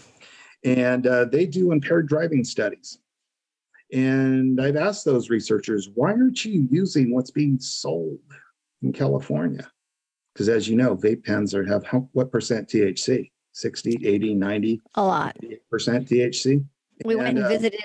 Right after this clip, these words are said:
Speaker 2: a, a, a cannabis dispensary as part of High Truths, and I was shocked at the level of the stuff that they're, at the, that they're sa-, that they're selling.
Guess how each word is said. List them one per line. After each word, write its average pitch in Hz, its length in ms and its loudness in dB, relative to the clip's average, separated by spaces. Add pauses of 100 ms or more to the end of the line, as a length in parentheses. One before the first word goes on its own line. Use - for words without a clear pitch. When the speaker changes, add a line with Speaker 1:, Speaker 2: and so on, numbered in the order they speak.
Speaker 2:
a, 190 360 0 (100)
a, 190 300 2
a 190 160 0
cannabis 208 600 -2
dispensary 190 640 -2
as 185 100 0
part 185 240 -2
of 190 120 2
High 185 220 0
Truths, - 520 0
and 196 160 -2
I 104 120 -4
was 104 340 0 (120)
shocked - 640 -8
at 202 160 -2
the 202 100 0
level 185 540 0 (360)
of 214 140 0
the 208 60 0
stuff - 320 -2
that 190 200 -2
they're, 190 380 0 (260)
at 214 200 -8
the, 180 200 -2
that 196 140 -4
they're 165 140 -2
sa-, - 180 -2 (240)
that 208 180 -2
they're 180 120 0
selling. - 420 -4